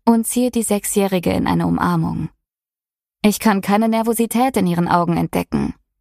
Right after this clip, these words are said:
eher positive Aufregung. Das ist gut. Wir sind mittlerweile ein eingespieltes Team. „Können wir heute wieder fliegen? Oder in die Achterbahn?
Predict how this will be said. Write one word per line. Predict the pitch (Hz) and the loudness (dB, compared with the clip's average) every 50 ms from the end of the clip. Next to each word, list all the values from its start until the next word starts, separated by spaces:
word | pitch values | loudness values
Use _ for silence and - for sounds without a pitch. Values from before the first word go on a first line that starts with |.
| _ _ - | _ _ 0
eher | 214 208 208 208 208 202 196 196 - - _ | 2 2 2 2 0 0 -2 -2 -4 -8 _
positive | - - 233 254 240 247 233 - 214 214 196 208 - | -6 -2 0 0 0 0 -2 -2 -2 0 0 0 0
Aufregung. | - 190 208 - - - 170 160 - - - - 180 180 - _ _ _ _ _ _ _ _ _ _ _ _ _ _ _ _ _ - | 0 -2 -4 -4 -4 -6 -6 -4 -4 -4 -4 -4 -4 -6 -10 _ _ _ _ _ _ _ _ _ _ _ _ _ _ _ _ _ 0
Das | 175 170 - | 0 0 0
ist | 202 - - | -2 -6 -6
gut. | - - - - - - - _ _ _ _ _ _ _ _ _ _ _ _ _ _ _ _ - | -8 -8 -8 -10 -12 -16 -20 _ _ _ _ _ _ _ _ _ _ _ _ _ _ _ _ -4
Wir | - 240 | -2 -2
sind | 247 269 262 - | 0 0 0 0
mittlerweile | 269 285 - 277 277 247 226 233 226 220 220 | 0 0 2 2 2 2 2 2 0 2 2
ein | 196 196 190 | 0 0 0
eingespieltes | - - 226 240 226 214 - - 190 180 170 175 165 - - | 0 0 0 0 0 -2 -2 0 -2 -2 0 0 -2 -4 -2
Team. | - 175 180 - - - - _ _ _ _ _ _ _ _ _ _ _ _ _ _ _ _ _ _ _ _ _ _ _ _ _ _ _ _ _ _ _ _ _ _ - | -2 -2 -2 -2 -2 -6 -8 _ _ _ _ _ _ _ _ _ _ _ _ _ _ _ _ _ _ _ _ _ _ _ _ _ _ _ _ _ _ _ _ _ _ -14
„Können | - - 220 220 233 | -8 -4 -2 0 0
wir | 254 247 208 | 0 -2 -2
heute | 208 214 - 214 | -2 -2 -2 -2
wieder | 202 202 208 196 | -2 -2 -2 -4
fliegen? | - - - 202 196 - 254 - _ _ _ _ _ _ _ _ _ _ _ _ - | -6 -4 -4 -4 -4 -4 -6 -10 _ _ _ _ _ _ _ _ _ _ _ _ -2
Oder | - 220 214 208 196 190 185 - - - | 0 2 2 2 0 0 -2 -6 -8 -6
in | 208 190 | -6 -6
die | - - - | -6 -4 -6
Achterbahn? | - - - - 277 269 - 269 277 302 320 330 | -6 -6 -6 -6 -6 -6 -6 -6 -6 -6 -8 -10